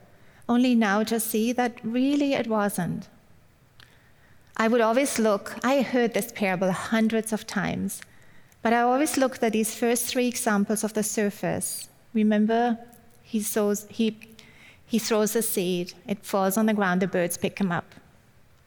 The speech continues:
It falls on the rocks, there's not deep soil, the sun dries it up.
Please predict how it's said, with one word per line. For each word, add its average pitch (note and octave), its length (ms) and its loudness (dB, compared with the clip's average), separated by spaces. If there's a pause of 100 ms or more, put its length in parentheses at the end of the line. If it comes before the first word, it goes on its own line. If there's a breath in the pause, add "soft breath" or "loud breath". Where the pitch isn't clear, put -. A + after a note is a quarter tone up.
It G3+ 100 -2
falls A3+ 340 2
on A#3+ 140 4
the A#3 100 4
rocks, - 720 0
there's G#3 200 -4
not G#3 400 0
deep G#3 200 0
soil, F3+ 560 0 (480 loud breath)
the G3+ 100 0
sun F#3 600 0
dries F3 360 0
it F3+ 100 0
up. - 160 -2